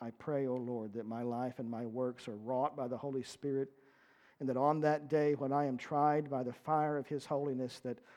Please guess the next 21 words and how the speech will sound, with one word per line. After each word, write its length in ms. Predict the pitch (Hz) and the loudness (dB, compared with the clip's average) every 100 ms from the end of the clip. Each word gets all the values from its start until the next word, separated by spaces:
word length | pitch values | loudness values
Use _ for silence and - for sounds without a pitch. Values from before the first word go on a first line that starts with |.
| _ - | _ -8
something 500 | - 156 - 123 117 | -2 -2 -2 -6 -4
is 140 | 110 | -8
found 280 | - 113 107 | -8 -8 -8
standing. 520 | - 123 110 98 92 - _ _ _ _ _ _ _ _ _ - | -10 -8 -8 -10 -14 -18 _ _ _ _ _ _ _ _ _ -16
Spirit 340 | - 165 170 | -8 2 4
of 60 | 156 | 4
the 80 | |
living 260 | 160 160 160 | 4 4 4
God, 240 | 151 147 | 0 -2
fall 240 | 139 151 139 | -2 -2 -2
afresh 460 | 139 151 160 - | -2 -4 -4 -2
on 160 | 160 156 | -2 -2
me. 300 | 151 160 151 143 _ _ _ _ _ _ | -2 -4 -8 -14 _ _ _ _ _ _
Mold 400 | 143 156 160 147 | 4 6 4 2
me, 280 | 143 139 156 - | -2 -2 -6 -8
make 320 | 143 139 139 | -2 -2 -2
me, 140 | 139 | -6
fill 320 | 127 - 160 165 | -6 -2 -2 0
me, 240 | 139 131 - - | -2 -4 -8 -16
use 540 | 120 135 160 160 156 - | -6 -2 0 -2 -4 -4
me 340 | 131 113 107 | -2 -2 -6